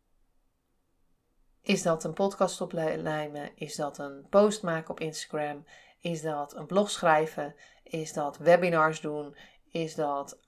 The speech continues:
I don't know, wat er bij jou past. Maar ga vooral kijken dat je niet tegen de stroom inzwemt. Eh, wat soms ook goed is. Maar, eh, al soms, hè, moet je er gewoon even doorheen om, eh, om daar te komen.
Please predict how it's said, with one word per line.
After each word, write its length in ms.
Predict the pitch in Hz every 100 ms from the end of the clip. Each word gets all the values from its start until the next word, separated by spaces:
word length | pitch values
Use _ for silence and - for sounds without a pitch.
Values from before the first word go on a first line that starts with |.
| 170
I 420 | 196 214 233 -
don't 520 | 165 170 156 160 160 -
know, 640 | 160 165 180 226 311 339 - - _
wat 360 | 156 175 226 240
er 260 | 226 226
bij 160 | 180 175
jou 280 | 165 170 170
past. 400 | 165 160 160 170
Maar 220 | 165 165
ga 240 | 180 180
vooral 720 | 175 175 180 185 196 190 190 - _ _ _ _ _ _ _
kijken 720 | - 185 202 208 190 170 165 160
dat 200 | 175 170
je 100 | 185
niet 520 | 175 190 190 - - _ _ _ -
tegen 320 | 202 196 185
de 80 | 180
stroom 340 | - 180 170
inzwemt. 1000 | - 185 175 - - 170 175 214 220 - _ - _ _ _
Eh, 340 | - 165 160 156
wat 220 | 180 180
soms 460 | - - 214 196 175
ook 180 | 170 -
goed 260 | 196 190
is. 400 | 180 208 - - 269
Maar, 640 | 170 170 160 160 156 -
eh, 300 | - 165 160
al 160 | - 170
soms, 320 | - 185 180
hè, 160 | 165 190
moet 200 | 180 -
je 100 | 180
er 80 |
gewoon 240 | 175 175 175
even 200 | 170 -
doorheen 540 | 160 156 175 185 180
om, 300 | 165 160 160
eh, 260 | 160 156 -
om 160 | 165 160
daar 200 | 160 170
te 120 | -
komen. 500 | 175 175 175 170